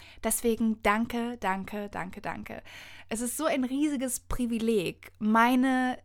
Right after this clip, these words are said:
Seelenstimme hier laut sein lassen zu dürfen. Und, ähm, ja, von Herz zu Herz mit dir zu sprechen und von Herz zu Herz, ja, dich an etwas zu erinnern.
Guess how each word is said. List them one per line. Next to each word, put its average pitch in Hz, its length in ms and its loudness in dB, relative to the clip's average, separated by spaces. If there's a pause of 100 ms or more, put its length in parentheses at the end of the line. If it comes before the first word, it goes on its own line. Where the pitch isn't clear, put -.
Seelenstimme 226 1040 -2
hier 214 540 -2 (480)
laut 254 520 2
sein 196 400 -2
lassen 190 400 -6
zu 214 120 -4
dürfen. 180 560 2 (520)
Und, 202 420 -2
ähm, 190 560 -8 (100)
ja, 214 400 0
von 208 240 -4
Herz 233 560 -2
zu - 140 -6
Herz 208 680 -4 (480)
mit 214 200 -6
dir 208 440 -2 (160)
zu - 180 -8
sprechen - 680 -10
und 208 140 -10
von 214 180 -6
Herz - 520 -6
zu 226 120 -8
Herz, 196 720 -8 (680)
ja, 208 480 -6 (520)
dich 214 180 2
an 240 80 0
etwas - 340 -8
zu - 100 -8
erinnern. 277 460 -8